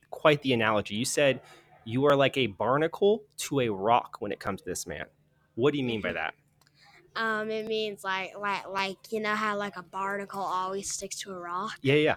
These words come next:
Speaker 1: uh-huh. Mm-hmm.
Speaker 2: It's like that.
Speaker 1: You see, you're that kinda
Speaker 2: He's
Speaker 1: type.
Speaker 2: that to me, he's,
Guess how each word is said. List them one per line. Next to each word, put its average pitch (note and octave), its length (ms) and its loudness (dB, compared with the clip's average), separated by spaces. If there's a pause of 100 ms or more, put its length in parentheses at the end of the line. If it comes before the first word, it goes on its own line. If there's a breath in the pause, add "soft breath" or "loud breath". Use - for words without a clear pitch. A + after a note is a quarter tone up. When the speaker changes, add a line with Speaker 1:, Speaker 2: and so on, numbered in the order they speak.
Speaker 1:
uh-huh. B2+ 200 0 (340)
Mm-hmm. A#2+ 160 -6
Speaker 2:
It's A3 140 -6
like A3 180 -2
that. F#3 540 -2
Speaker 1:
You D#3 80 -14
see, - 160 -2
you're D3+ 140 4
that B2 220 8
kinda B2 180 0
Speaker 2:
He's B3 80 -2
Speaker 1:
type. A#3+ 120 4
Speaker 2:
that B3 200 2
to A3+ 100 -4
me, A3+ 240 0
he's, G#3 440 -10